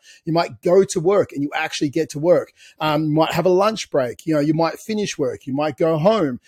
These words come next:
So you have these anchor points that are repeated on a daily basis. And what we can do is we're trying to put in a habit, we can then stack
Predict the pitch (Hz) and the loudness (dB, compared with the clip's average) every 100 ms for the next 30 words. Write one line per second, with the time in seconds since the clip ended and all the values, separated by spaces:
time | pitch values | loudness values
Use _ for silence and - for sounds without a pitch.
0 | _ - 160 165 208 208 214 147 - 156 | _ 2 4 4 2 0 -2 -6 -4 -2
1 | 208 208 185 139 - 190 151 120 - 143 | -2 0 -2 -2 0 2 2 -2 -4 -4
2 | - 156 151 156 - 190 202 190 170 143 | -4 -2 0 0 2 2 4 2 2 0
3 | 151 156 165 135 151 180 190 143 131 131 | 2 2 2 0 2 2 2 -2 -6 -8
4 | - _ _ 170 165 220 220 - 170 202 | -10 _ _ -2 2 2 0 -2 2 6
5 | 180 156 131 165 147 - 185 160 - _ | 6 6 2 0 0 0 -2 -2 -4 _
6 | _ _ 214 240 - 190 175 143 196 185 | _ _ 0 0 0 0 2 2 4 4
7 | 156 147 156 147 156 160 165 160 - - | 2 0 -2 -4 -2 -2 0 0 -4 -8
8 | - 190 196 196 | 0 2 2 -2